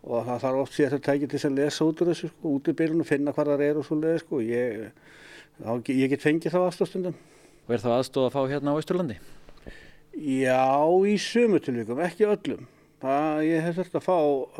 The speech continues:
Speaker 1: aðstoð frá Keflavík. Það tefur oft, sko, vegna þess að menni, það tekur, það tekur tíma að koma þeim eitthvað austur sem mönnum hingað til þess að hjálpa okkur með þetta.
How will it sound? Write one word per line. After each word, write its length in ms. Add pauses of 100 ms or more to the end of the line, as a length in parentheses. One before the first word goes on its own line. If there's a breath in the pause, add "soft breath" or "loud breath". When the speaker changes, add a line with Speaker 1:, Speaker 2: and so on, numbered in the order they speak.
Speaker 1:
aðstoð 400
frá 160
Keflavík. 400 (1080 loud breath)
Það 240
tefur 400
oft, 160
sko, 240
vegna 240
þess 120
að 100
menni, 260
það 140 (100)
tekur, 300
það 120
tekur 200
tíma 180
að 80
koma 240
þeim 120
eitthvað 200
austur 240
sem 160
mönnum 300
hingað 180
til 80
þess 120
að 80
hjálpa 180
okkur 160
með 120
þetta. 200